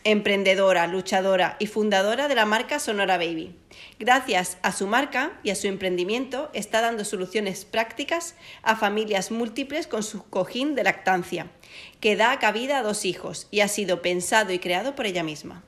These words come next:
También, gracias a su podcast semanal, aprendemos muchísimo acerca de la maternidad de una forma sencilla y práctica,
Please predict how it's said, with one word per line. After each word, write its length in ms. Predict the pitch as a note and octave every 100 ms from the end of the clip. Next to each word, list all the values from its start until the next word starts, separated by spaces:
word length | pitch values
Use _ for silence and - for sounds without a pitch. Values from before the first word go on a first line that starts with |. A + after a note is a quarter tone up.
| _ _ _ _ _ - -
También, 580 | - F3 F#3+ B3+ C4 D#4
gracias 360 | A#3+ G#3 G#3+ G#3+
a 40 |
su 120 | G3+
podcast 400 | - G3 - G3
semanal, 500 | G#3 G3+ A#3 B3 D#4 - - - -
aprendemos 640 | A3 G#3+ G#3+ G#3 A#3 G#3+
muchísimo 640 | G#3 G3+ - C4+ C4 D#4+ D4+
acerca 340 | - A3+ B3+
de 60 | B3
la 100 | A3
maternidad 600 | G3+ F#3+ F3+ F3+ G3+ C4
de 100 | A#3
una 120 | G#3
forma 280 | G#3 A3 G#3
sencilla 580 | G#3 F#3 - B3+ F4 E4
y 80 |
práctica, 600 | A3+ G#3+ G3 - F3+ G3+